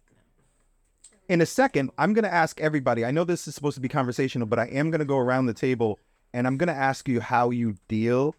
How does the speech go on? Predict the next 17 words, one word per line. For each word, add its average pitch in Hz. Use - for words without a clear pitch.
with 135
anxiety, 147
what 120
heals 139
you 165
when 123
you're 123
feeling 127
anxious. 143
I 123
think 175
we 190
did 156
this 147
a 131
year 131
ago, 101